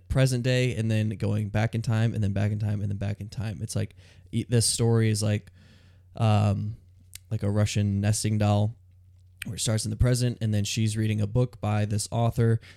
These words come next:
and then it goes to the author and it flashes back to when the, when the author is younger and then he's meeting, he's talking with Zero, who's the lobby boy, and then it flashes back to when Zero,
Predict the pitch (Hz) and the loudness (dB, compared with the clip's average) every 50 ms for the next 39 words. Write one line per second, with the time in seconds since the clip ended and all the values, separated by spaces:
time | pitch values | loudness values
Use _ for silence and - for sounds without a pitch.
0 | - - - 107 110 107 107 101 - 107 107 104 - - 120 104 101 101 - 110 | -16 -8 -4 -4 -2 -2 -2 -2 -2 -2 -2 -2 -4 -4 -4 -2 -2 -2 -2 0
1 | 113 113 113 - 120 113 113 113 113 - - - - - - _ - - - 101 | 2 0 2 2 0 2 2 2 0 -2 -4 -16 -20 -20 -20 _ -20 -10 -4 -2
2 | 104 104 104 101 98 98 98 101 101 - _ _ - - - - - - 110 104 | 0 0 0 0 0 -2 -2 -4 -6 -8 _ _ -20 -20 -20 -20 -8 -6 -6 -6
3 | - - - 113 110 110 110 - 113 101 - 110 104 101 101 - - - - - | -6 -4 -2 0 2 2 0 -2 -6 -4 -2 0 0 0 -2 -4 -6 -8 -4 -2
4 | 110 104 101 98 98 98 104 104 104 98 - _ - - 107 98 98 - - 127 | -2 0 0 0 -2 -2 -2 -4 -6 -6 -8 _ -8 -6 -4 -4 -4 -2 0 2
5 | 131 131 - 135 127 123 123 120 131 123 123 127 127 127 123 123 117 113 110 104 | 2 2 2 2 2 2 2 2 0 0 0 0 0 0 -2 -2 -2 -2 -2 -2
6 | 104 104 107 110 107 101 101 107 107 107 104 104 101 101 101 - - - - - | -2 -2 -2 -4 -4 -4 -4 -2 -2 -2 0 -2 -2 -4 -4 -6 -10 -18 -20 -20
7 | - - - - - 107 - - 117 107 107 - 101 104 101 101 110 113 113 127 | -20 -20 -14 -6 -4 -2 -2 0 0 -2 -2 -2 -4 -2 -2 -2 -2 -2 0 0
8 | 135 143 139 139 135 139 131 117 110 107 104 104 104 104 104 110 117 120 123 123 | 0 0 0 0 0 0 0 0 0 -2 -2 -4 -4 -4 -2 0 0 0 0 -2
9 | 120 127 127 127 127 127 123 110 107 107 104 107 - - 104 104 107 110 104 104 | -2 0 0 0 2 0 0 0 0 -2 -2 -4 -4 -4 -4 -4 -4 -4 -6 -6
10 | 104 110 110 - 117 98 107 104 104 107 117 131 131 131 131 127 127 127 - | -6 -6 -6 -6 -6 -6 -6 -6 -2 -2 0 0 2 2 2 0 0 -2 -6